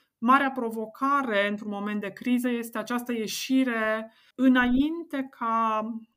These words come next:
în-, înainte de a depune un efort de lungă durată, fără rezultate imediate.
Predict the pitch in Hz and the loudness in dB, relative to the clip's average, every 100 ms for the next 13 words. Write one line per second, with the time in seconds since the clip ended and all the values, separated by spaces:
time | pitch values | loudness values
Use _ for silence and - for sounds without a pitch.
0 | _ _ _ _ 226 233 233 247 240 240 | _ _ _ _ -4 -2 2 4 4 2
1 | 277 277 247 240 202 226 226 220 220 196 | 0 0 -6 -8 -6 -2 0 0 -2 -2
2 | 208 214 254 285 277 240 220 208 - 214 | -6 -6 -2 0 2 2 0 -2 -6 -6
3 | 208 220 269 269 - 226 233 220 240 254 | -4 -4 -4 -8 -10 2 4 4 4 4
4 | 226 196 208 196 185 180 208 208 240 302 | 2 -2 -2 -2 -4 -6 -6 -4 -4 -6
5 | - _ _ _ - 294 302 277 240 233 | -12 _ _ _ -2 0 2 0 -2 -4
6 | 226 240 233 208 190 196 190 190 - - | -2 -2 -2 -6 -8 -8 -8 -6 -6 -10
7 | - 196 - | -12 -10 -12